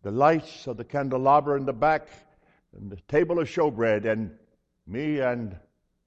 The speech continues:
hopefully God. I'll never forget it. I took the incense,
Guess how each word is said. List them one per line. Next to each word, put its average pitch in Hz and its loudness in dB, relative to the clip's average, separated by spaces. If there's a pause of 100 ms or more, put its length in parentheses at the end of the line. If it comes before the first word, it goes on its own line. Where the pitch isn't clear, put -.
(840)
hopefully 110 -6
God. 87 -10 (3000)
I'll 95 -10
never 90 -12
forget 85 -16
it. 87 -20 (2000)
I 98 -8
took - -14
the 101 -10
incense, 101 -14